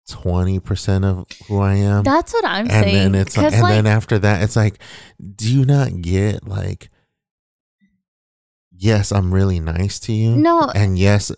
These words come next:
Speaker 1: it, and yes, like, maybe there's a connection there, but at the same time, it's like"
Speaker 2: You're not
Speaker 1: "You
Speaker 2: seeing my full
Speaker 1: don't, you don't
Speaker 2: potential, or you're not
Speaker 1: know,
Speaker 2: seeing me.
Speaker 1: you don't know my final form." Like,
Speaker 2: Yeah, for
Speaker 1: like,
Speaker 2: real.
Speaker 1: you don't know, like, the fucking,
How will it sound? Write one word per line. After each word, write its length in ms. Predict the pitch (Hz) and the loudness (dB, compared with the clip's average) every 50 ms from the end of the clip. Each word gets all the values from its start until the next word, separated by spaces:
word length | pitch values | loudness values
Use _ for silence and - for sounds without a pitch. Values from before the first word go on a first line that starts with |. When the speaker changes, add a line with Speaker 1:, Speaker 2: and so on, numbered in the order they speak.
| _ | _
Speaker 1:
it, 220 | - - 98 - - - | -6 -4 -4 -4 -4 -4
and 240 | 92 92 87 87 87 | -4 -2 -2 -2 0
yes, 300 | 92 95 92 90 - - | 0 0 0 0 0 -2
like, 280 | 87 82 80 78 - - - _ _ _ _ _ _ _ _ _ - | -2 -2 -2 -4 -8 -14 -20 _ _ _ _ _ _ _ _ _ -8
maybe 420 | 87 92 98 95 95 85 98 95 | -4 -2 0 0 0 0 -2 -2
there's 400 | 90 85 90 90 90 90 87 78 | -2 0 0 2 2 0 0 -2
a 140 | 82 82 85 | -4 -6 -6
connection 680 | - - - - 80 80 80 82 - - - 95 95 | -6 -8 -6 -6 -4 -4 -6 -6 -6 -4 -4 -4 -2
there, 200 | 98 95 95 95 | -2 0 0 -2
but 320 | 90 82 92 85 80 - - _ _ _ _ _ _ | -2 -4 -4 -4 -4 -6 -8 _ _ _ _ _ _
at 120 | - 98 | -8 -8
the 80 | - 98 | -6 -6
same 220 | - - 98 92 | -6 -4 -4 -4
time, 320 | 90 - - 95 95 90 90 | -4 -4 -2 -2 0 0 0
it's 140 | 82 - - | -2 -2 -2
like" 280 | 85 87 85 - - - - - - - _ _ _ _ _ _ _ _ _ _ _ | -4 -4 -4 -6 -10 -16 -20 -20 -20 -20 _ _ _ _ _ _ _ _ _ _ _
Speaker 2:
You're 220 | 226 233 254 285 285 | -4 0 0 2 2
not 160 | 320 349 339 | 2 2 2
Speaker 1:
"You 80 | 117 | 4
Speaker 2:
seeing 160 | - 320 311 294 | 4 4 4 4
my 120 | 262 - | 4 4
full 260 | - 110 151 247 254 | 4 4 4 2 2
Speaker 1:
don't, 180 | - - - 87 | 0 -2 -4 0
you 60 | 95 | 0
don't 100 | - 113 | 2 2
Speaker 2:
potential, 320 | 117 127 127 113 - - | 4 4 2 2 0 2
or 40 | - | 2
you're 140 | 269 294 302 | 4 4 4
not 140 | 320 349 359 | 4 4 2
Speaker 1:
know, 60 | 381 | 0
Speaker 2:
seeing 280 | 359 320 285 262 233 226 | 0 0 -2 -2 -2 -2
me. 120 | 233 240 | -2 0
Speaker 1:
you 180 | 226 120 127 131 | 2 2 2 4
don't 380 | 135 139 143 131 113 113 104 107 | 4 2 2 2 2 2 2 2
know 380 | 104 101 95 104 107 101 87 - | 4 4 4 4 4 2 0 0
my 160 | 92 82 87 | -2 -2 -2
final 400 | - - 92 82 80 78 85 78 | -2 -2 -2 0 0 0 -2 -2
form." 380 | - - 80 80 90 95 92 | -2 -4 -4 -2 -2 -2 0
Like, 160 | 82 78 - - | 0 0 2 2
Speaker 2:
Yeah, 340 | 294 294 320 339 349 370 | 2 2 2 2 0 0
for 280 | 311 - - 269 262 269 294 | -2 -4 -2 -2 0 0 0
Speaker 1:
like, 20 | 320 | 0
Speaker 2:
real. 260 | 320 320 269 233 - | 0 0 2 2 2
Speaker 1:
you 60 | - | 2
don't 200 | 110 117 113 101 | 2 0 0 0
know, 180 | 101 101 98 98 | 2 2 2 2
like, 340 | 95 78 85 80 - - - _ - - _ _ _ | 0 -2 -4 -6 -10 -12 -20 _ -20 -20 _ _ _
the 280 | - - - 90 90 80 | -14 -6 -2 -2 -2 -2
fucking, 680 | - - - 90 90 - - 92 87 82 78 80 80 | -4 -4 -4 -4 -4 -2 -2 -2 0 0 -2 -4 -6